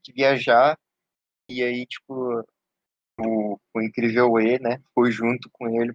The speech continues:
porque isso aconteceu porque todo mundo achava que eles estavam meio que numa, brincando mesmo, assim, como se fossem as crianças brincando.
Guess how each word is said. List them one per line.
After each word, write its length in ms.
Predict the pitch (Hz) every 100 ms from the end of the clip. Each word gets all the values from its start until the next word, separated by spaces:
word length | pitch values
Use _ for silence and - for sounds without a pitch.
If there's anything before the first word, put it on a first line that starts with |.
| _
porque 560 | 117 - _ 117 120 117 120 _ _ _ _ _ _ _ - - -
isso 140 | -
aconteceu 460 | 151 160 156 160 156
porque 200 | - 165
todo 220 | 170 175
mundo 200 | 175 170
achava 280 | 165 160 151
que 80 |
eles 120 | 156 -
estavam 280 | 151 147 147
meio 160 | 143
que 120 | -
numa, 520 | 151 147 147 139 120 123 _ _
brincando 500 | 120 143 139 143 143 147
mesmo, 300 | 139 127 117
assim, 200 | - 110
como 160 | 107 107
se 100 | _
fossem 260 | 110 - 113 _ _ _ _
as 60 | -
crianças 340 | - 113 -
brincando. 420 | _ 127 - 113